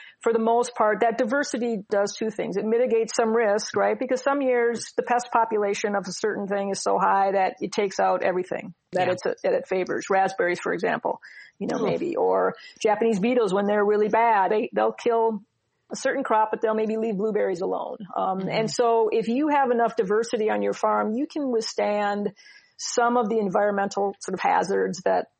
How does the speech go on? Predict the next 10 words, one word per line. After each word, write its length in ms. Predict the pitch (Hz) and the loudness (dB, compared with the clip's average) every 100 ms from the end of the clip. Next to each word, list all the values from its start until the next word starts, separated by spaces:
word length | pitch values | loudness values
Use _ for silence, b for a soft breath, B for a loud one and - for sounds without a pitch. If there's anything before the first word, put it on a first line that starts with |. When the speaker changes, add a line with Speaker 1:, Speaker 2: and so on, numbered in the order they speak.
| _ | _
Speaker 1:
that 240 | 185 185 - _ _ - | -2 -2 -2 _ _ 0
are, 160 | 190 185 196 208 _ - | 0 0 -4 -6 _ -6
we 120 | 220 | -2
are 60 | 208 | 0
seeing 300 | 208 247 226 | 0 0 2
more 200 | 202 190 | 2 2
and 80 | 185 | 2
more 240 | 180 175 | 0 0
often. 420 | 202 - - - - _ b | 0 0 -4 -10 -14 _ b
And 400 | b 233 247 254 | b 2 2 0